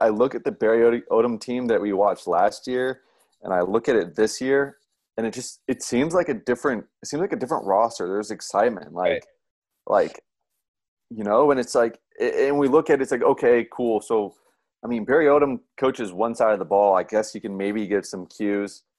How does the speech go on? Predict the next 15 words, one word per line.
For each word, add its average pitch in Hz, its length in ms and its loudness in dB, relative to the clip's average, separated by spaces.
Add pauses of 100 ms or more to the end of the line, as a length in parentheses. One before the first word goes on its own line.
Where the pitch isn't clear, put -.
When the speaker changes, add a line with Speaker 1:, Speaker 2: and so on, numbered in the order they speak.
(320)
Speaker 1:
to 107 80 -2
help 104 200 0
the, 107 80 2
uh, 95 400 2
offense 107 440 0
against 95 480 -8
our 95 180 -4
defense 101 460 -12
as 80 180 -16
well. 113 340 2
But, 110 120 -2
like, 101 320 -2 (580)
I 123 60 -4
mean, 135 320 -4
we, 127 220 -6